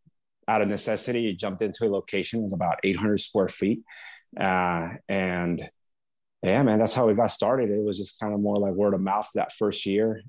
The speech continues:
Um, uh, I was locked into a year lease at the location. And then from there, uh, I was able to expand to a slightly bigger location, about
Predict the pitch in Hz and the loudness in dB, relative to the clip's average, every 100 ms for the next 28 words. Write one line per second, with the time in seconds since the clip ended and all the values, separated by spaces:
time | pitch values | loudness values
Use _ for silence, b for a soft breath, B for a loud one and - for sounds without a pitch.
0 | - 98 90 87 82 - _ _ _ _ | -8 -4 -2 -2 -6 -10 _ _ _ _
1 | _ _ - 98 92 95 92 104 104 113 | _ _ -4 0 2 4 4 4 4 2
2 | 98 113 104 101 104 101 98 117 - - | 2 4 4 4 2 2 0 0 -4 -6
3 | - 101 98 107 104 110 104 - 127 120 | -10 -8 0 2 2 2 0 0 -2 -2
4 | 117 - 101 98 95 92 90 92 92 92 | -6 -10 -4 -2 0 0 0 0 -2 -4
5 | 85 - 113 98 92 98 101 107 110 - | -6 -4 0 2 4 4 6 4 2 -6
6 | _ _ _ _ - 98 95 92 92 95 | _ _ _ _ -4 -2 0 0 0 2
7 | 101 101 104 101 98 92 - 101 98 104 | 2 2 2 2 0 -2 -4 -2 -2 -2
8 | 104 107 101 101 - 104 - 104 131 101 | -6 -4 -4 -6 -8 -6 -2 0 2 2
9 | 104 110 107 98 104 98 - 113 104 95 | 4 4 2 0 -2 -4 -2 -2 -2 -4